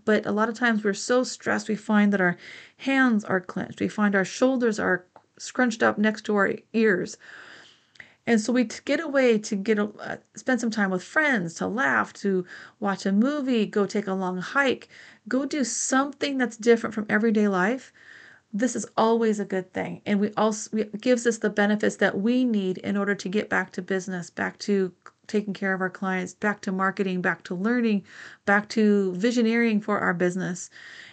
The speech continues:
And mini retreats give us an opportunity to get back to that with a fresh perspective and with energy that we were lacking before we took the retreat. Again, there are times for a big, what I call the big deal retreat,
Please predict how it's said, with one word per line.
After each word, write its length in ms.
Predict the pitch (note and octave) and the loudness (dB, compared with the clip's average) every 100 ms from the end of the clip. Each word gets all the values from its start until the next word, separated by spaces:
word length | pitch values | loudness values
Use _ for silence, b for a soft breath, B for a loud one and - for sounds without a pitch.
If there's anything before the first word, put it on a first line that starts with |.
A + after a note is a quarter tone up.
| B | B
And 300 | G#3+ G#3+ G3+ | 4 6 6
mini 360 | G#3 A#3+ B3+ C4+ | 6 4 4 2
retreats 580 | C4 B3+ - A3 G#3 G#3 | 0 -2 0 0 0 -2
give 240 | F#3 G#3+ | -2 2
us 160 | G#3+ G#3+ | 2 0
an 80 | G#3 | -4
opportunity 680 | F#3+ F#3 F#3 G3+ F#3+ F#3 F3+ | -6 -4 -4 -2 -2 -2 -4
to 160 | - | -6
get 220 | F#3 - | -6 -4
back 280 | G3+ G3 G3+ | 0 2 2
to 100 | G#3+ | -2
that 260 | F#3+ F#3 - _ | 0 0 -2 _
with 340 | - G3 G#3+ G#3+ | -12 0 0 0
a 60 | F#3 | -6
fresh 400 | - - G#3+ G#3+ | -4 0 0 0
perspective 640 | A3 G#3 F#3+ F3+ F#3 F3+ - B B B | -6 -2 -4 0 -2 -2 -4 B B B
and 160 | G3+ | -2
with 160 | F#3+ F#3 G#3+ | 0 -2 2
energy 640 | G#3 G#3 F3+ G3 F#3 F3+ | 2 2 0 -4 -4 -4
that 140 | F#3 - | -6 -2
we 80 | |
were 120 | F#3 F#3 | 0 0
lacking 440 | F3+ F3 - F3+ | 0 -2 -4 -6
before 260 | F3+ - F3 | -6 -6 -4
we 100 | F3+ | -6
took 200 | - - | -8 -8
the 80 | |
retreat. 440 | F#3 F3+ - - - - _ b b b b b | -6 -6 -6 -8 -8 -18 _ b b b b b
Again, 320 | - G#3+ G#3+ G3 | 0 4 4 4
there 200 | A#3 - | 2 2
are 200 | B3+ C#4+ | 0 0
times 560 | C#4+ - C#4 C#4 C#4 - | -2 -2 0 0 -2 -4
for 280 | C4 B3+ - | 0 2 2
a 80 | |
big, 420 | A3 G#3+ A#3 G#3 - | 0 2 2 2 0
what 120 | A#3 | 2
I 60 | A3 | 2
call 240 | A#3+ A#3 | 2 2
the 80 | G#3+ | 2
big 240 | A3+ A3 | 2 2
deal 180 | A3 A3+ | 2 2
retreat, 540 | G#3+ G#3+ B3 B3 A#3 | 2 0 0 0 -2